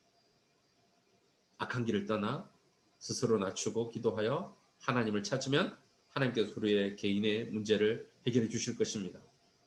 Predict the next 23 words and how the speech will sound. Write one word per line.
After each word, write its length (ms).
그리고 220
우리가 220
공동체, 800
우리가 240
지금 320
여러 160
가지 160
공동체, 520
우리나라에, 800
우리 240
주위에, 360
우리 240
학교에, 560
우리 220
가정에, 360
우리 280
교회에 460
여러 160
가지 200
어려움을 540
만났을 460
때 180
우리가 520